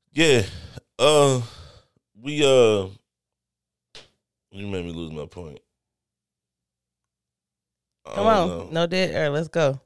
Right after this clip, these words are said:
Speaker 1: I don't know. Uh, that's why you need to just hush it up.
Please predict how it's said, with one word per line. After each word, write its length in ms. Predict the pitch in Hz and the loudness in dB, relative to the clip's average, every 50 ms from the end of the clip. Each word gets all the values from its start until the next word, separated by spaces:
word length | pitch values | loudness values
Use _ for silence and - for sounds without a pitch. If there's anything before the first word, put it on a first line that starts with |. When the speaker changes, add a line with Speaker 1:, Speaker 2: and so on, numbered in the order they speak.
| _ - | _ -12
Speaker 1:
I 40 | |
don't 260 | 82 87 90 87 85 85 | -10 -8 -8 -8 -8 -8
know. 200 | 85 82 82 80 | -8 -8 -8 -8
Uh, 640 | - - 73 87 85 82 85 82 78 76 71 64 - - _ _ _ _ _ - | -8 -8 -6 -4 -4 -2 -2 -4 -4 -6 -8 -12 -14 -18 _ _ _ _ _ -14
that's 140 | - 107 | -12 -8
why 100 | 120 110 98 | -6 -4 -4
you 80 | 95 | -4
need 160 | 95 92 85 82 | -6 -6 -8 -10
to 100 | 82 80 | -12 -12
just 260 | 82 82 78 78 - _ _ _ _ _ _ _ _ _ _ _ _ _ _ _ _ _ _ _ | -10 -10 -10 -12 -16 _ _ _ _ _ _ _ _ _ _ _ _ _ _ _ _ _ _ _
hush 220 | 104 107 104 - | -4 -2 -2 -2
it 80 | 101 92 | -2 -2
up. 220 | 92 92 95 - | 0 0 -2 -4